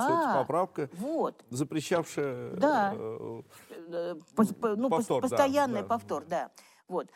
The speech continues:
Speaker 1: И, и, значит, э, мексиканские историки, кто с тысяча восемьсот семьдесят шестого, а кто с тысяча восемьсот семьдесят седьмого года, когда он уже стал,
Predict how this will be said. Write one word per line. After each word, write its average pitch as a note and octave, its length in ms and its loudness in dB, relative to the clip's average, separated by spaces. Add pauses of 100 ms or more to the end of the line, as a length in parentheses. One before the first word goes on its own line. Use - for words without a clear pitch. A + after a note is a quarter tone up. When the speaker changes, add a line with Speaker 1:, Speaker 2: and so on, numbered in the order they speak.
(520)
Speaker 1:
И, G#3 380 -2
и, - 40 0
значит, B3 360 -2
э, G3+ 200 2
мексиканские A#3+ 680 -2
историки, B3 360 -4
кто C4 220 -2
с B3 60 -4
тысяча B3 260 -4
восемьсот B3 400 -4
семьдесят B3 280 -4
шестого, C#4 400 0
а F#3 60 2
кто D4 180 -4
с C#4 60 -6
тысяча B3 260 -4
восемьсот B3 400 -4
семьдесят B3+ 300 -4
седьмого A3+ 400 0
года, F3+ 240 0
когда F#3 260 2
он F3+ 80 -2
уже F#3 160 -4
стал, F3 340 0